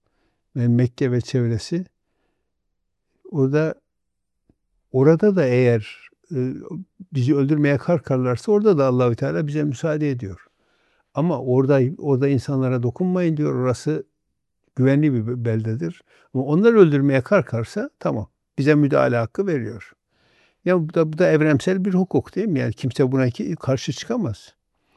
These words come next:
E tamam peki savaş, haram aylar var. İşte şeyde Zilkade, Zilhice, Muharrem. Bir de Recep ayı.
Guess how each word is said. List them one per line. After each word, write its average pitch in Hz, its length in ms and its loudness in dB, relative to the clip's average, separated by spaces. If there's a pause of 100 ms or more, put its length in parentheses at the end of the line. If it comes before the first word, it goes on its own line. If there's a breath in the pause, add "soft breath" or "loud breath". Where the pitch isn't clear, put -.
(440)
E 156 100 -2
tamam 190 360 2
peki 180 320 0
savaş, 196 440 -2
haram 185 480 0
aylar 170 280 2
var. 139 380 -4 (1300)
İşte 143 320 -2
şeyde 135 400 -2
Zilkade, 131 520 0
Zilhice, 131 460 0
Muharrem. 123 560 -2 (960)
Bir 156 120 -2
de 170 120 2
Recep 165 360 2
ayı. 120 240 -4